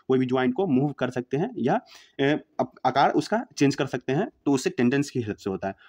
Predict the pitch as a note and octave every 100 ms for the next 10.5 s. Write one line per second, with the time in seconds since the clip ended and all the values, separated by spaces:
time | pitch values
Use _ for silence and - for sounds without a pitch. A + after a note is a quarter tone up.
0 | - D#3 E3 D3+ C#3+ F#3 A3 F3+ D#3+ D3
1 | F3 F3 G3+ C3+ C3+ F#3+ - F#3+ C#4+ _
2 | B2 C3 F#3+ F3+ G#3+ A#2+ D3+ D#3+ C#3+ B2+
3 | B2 D3+ D3 C#3+ D3 A3+ - _ _ _
4 | _ G3 - D#3 F#3 G3+ B2 A#2 A#2 D3
5 | D3+ C#3+ C#3 F3 - _ _ _ A2+ A2+
6 | A2+ A2+ - _ _ _ _ _ _ _
7 | - - A#2+ G#2 G#2 _ _ _ _ _
8 | - D3 D#3+ G#3 G#3+ _ B2 A#2+ C3 D3
9 | D#3 G#2+ F#2 E2 - F#2 F#2+ - D3+ F3+
10 | F#3 D#3 D3 F3+